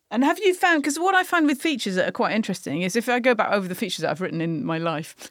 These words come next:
<laughs> which are many, um, that, uh, they kind of reflect the point I am at in my life. So you, if you, if you interview somebody, you qu-, sometimes slip in a few questions that you're not sure about. You know, like, "Oh, could you just solve this part of my life?" And th-, with this one, you're genuinely feeling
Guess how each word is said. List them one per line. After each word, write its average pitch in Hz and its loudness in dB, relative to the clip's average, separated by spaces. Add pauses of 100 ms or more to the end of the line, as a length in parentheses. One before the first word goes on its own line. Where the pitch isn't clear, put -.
(100)
<laughs> - 0
which 196 -2
are 139 -2
many, 165 -2 (340)
um, 220 4
that, 196 4
uh, 226 6
they 233 4
kind 247 4
of 202 0
reflect 240 2
the 220 0
point 220 0
I 196 2
am 190 2
at - -2
in 185 0
my 170 0
life. 151 -2 (160)
So 208 6
you, 208 2
if - -2
you, 226 -2
if - -6
you 220 -2
interview 190 0
somebody, 170 -2
you 175 -6
qu-, - -8
sometimes 214 -2
slip 240 -2
in 214 -4
a 208 -2
few 214 -6
questions 226 -8
that 185 -8
you're 185 -6
not - -8
sure 190 -6
about. 175 -4
You - -10
know, - -12
like, - -6
"Oh, - -8
could 294 -8
you 330 -8
just - -14
solve 170 -2
this - -8
part 170 -4
of 156 -8
my 147 -4
life?" 156 -2 (320)
And 220 4 (260)
th-, 220 2
with 233 0
this - -2
one, 196 -2 (180)
you're 214 2
genuinely 247 4
feeling 180 0